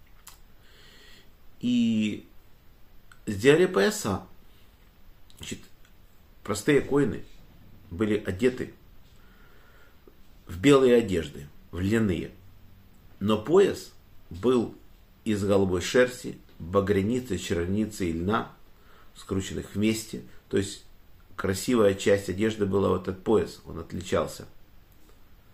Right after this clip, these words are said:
от белой одежды, был очень красивый.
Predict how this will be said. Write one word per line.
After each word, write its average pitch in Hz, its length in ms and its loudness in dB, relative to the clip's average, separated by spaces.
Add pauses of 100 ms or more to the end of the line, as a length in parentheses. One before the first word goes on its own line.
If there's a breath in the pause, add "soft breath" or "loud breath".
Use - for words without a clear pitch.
(280 soft breath)
от 85 260 -8
белой 90 420 2
одежды, 85 500 -4
был 85 160 -8
очень 90 240 -4
красивый. 85 500 -6